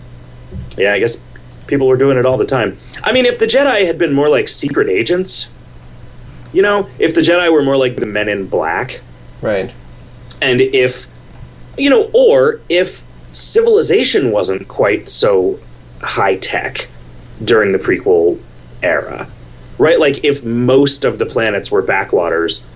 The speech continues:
Speaker 1: like Tatooine, because the infrastructure had collapsed generations prior.
Speaker 2: Uh-huh.
Speaker 1: I mean, it probably wouldn't take more than twenty years or so. Like,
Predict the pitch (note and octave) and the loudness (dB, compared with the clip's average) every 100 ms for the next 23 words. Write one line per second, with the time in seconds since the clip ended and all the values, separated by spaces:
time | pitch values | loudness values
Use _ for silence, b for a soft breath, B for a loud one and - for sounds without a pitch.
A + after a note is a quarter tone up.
0 | - G#2 F2+ A2 F#2 - B2+ G2+ F2+ F#2 | -2 -2 0 -2 -2 0 0 0 -2 -6
1 | - - - - - - - - - - | -10 -18 -20 -20 -20 -20 -20 -20 -20 -20
2 | - - - A2+ - A2 G2 F#2 - - | -16 -12 -2 -2 0 2 2 0 -6 -10
3 | - - B2+ A2+ A2 A#2 G2+ G#2+ - G2+ | -20 -14 -2 0 0 0 0 -2 -2 -2
4 | G2 - G#2+ F2+ F2+ - - - - - | -2 0 0 0 -2 -4 -8 -10 -14 -18
5 | G2 - G#2+ F2+ G2 G#2+ - E2+ D#2 - | -8 -2 2 4 4 2 0 -4 -8 -4
6 | E2+ - C#2+ - - - - - - - | -4 -4 -8 -8 -10 -12 -12 -12 -12 -8
7 | A2+ A2 G#2+ - - - - - - - | -6 -4 -6 -10 -18 -18 -18 -18 -20 -16
8 | - - C#4+ C#4+ B3+ B3+ G#3+ F3+ C3+ D#3 | -14 -4 0 2 2 2 4 4 4 2
9 | D3 - A2 G2+ G2 - - - - - | 0 -4 -2 0 -2 -6 -12 -12 -12 -14
10 | - - - A#2+ A#2 A#2 A2+ G#2 G2 F#2+ | -18 -18 -10 -4 2 2 2 2 -2 -4
11 | A2 A2 G#2 G2 F#2+ F2 E2+ F#2 E2 F2 | -2 0 0 2 2 2 0 2 2 2
12 | F#2+ - | 2 0